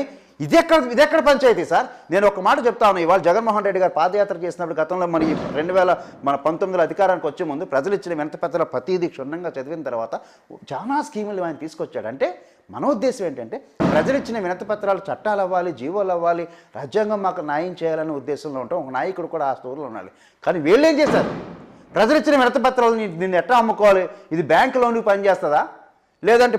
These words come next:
పొజిషన్కి పనిచేస్తుందా, లేదా అమ్ముకోవడానికి పనిచేస్తుందా, డబుల్ రిజిస్ట్రేషన్కి పనిచేస్తుందా? ఎన్ఆర్,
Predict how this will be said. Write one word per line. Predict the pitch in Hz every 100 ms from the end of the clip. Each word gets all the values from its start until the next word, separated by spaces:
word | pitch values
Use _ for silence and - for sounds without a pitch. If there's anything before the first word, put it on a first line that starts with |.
| 185
పొజిషన్కి | 196 262 247 240
పనిచేస్తుందా, | 208 196 190 175 147 185 - - _ 175
లేదా | 214 175
అమ్ముకోవడానికి | 214 254 254 247 214
పనిచేస్తుందా, | 202 196 156 185 160
డబుల్ | 190 254
రిజిస్ట్రేషన్కి | 262 247 226 208 185
పనిచేస్తుందా? | 196 185 156 170 - - _ 143
ఎన్ఆర్, | 208 240